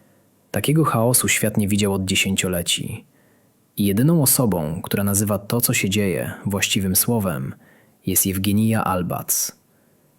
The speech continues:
Powiedziała krótko: "Mam wrażenie totalnego bałaganu. I to nie jest emocja,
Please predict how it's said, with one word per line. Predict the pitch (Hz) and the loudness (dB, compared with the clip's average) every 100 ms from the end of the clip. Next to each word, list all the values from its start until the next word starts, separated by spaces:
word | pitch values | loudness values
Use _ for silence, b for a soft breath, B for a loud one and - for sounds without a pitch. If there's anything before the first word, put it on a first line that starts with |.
| _ - | _ -4
Powiedziała | 107 110 127 120 | -2 2 2 2
krótko: | - 98 92 - - - - _ _ b b b b b - | 0 -2 -4 -6 -8 -10 -16 _ _ b b b b b -6
"Mam | 101 101 | -2 0
wrażenie | 104 107 117 | 2 2 2
totalnego | 110 110 107 110 113 110 | 2 2 2 4 2 2
bałaganu. | 104 98 95 85 82 69 - - _ b b b b _ _ - | 2 2 0 -2 -4 -6 -10 -16 _ b b b b _ _ -6
I | |
to | 120 117 | 0 2
nie | 156 | 4
jest | 127 - | 4 2
emocja, | 98 101 98 - 64 - | 2 2 0 -2 -6 -10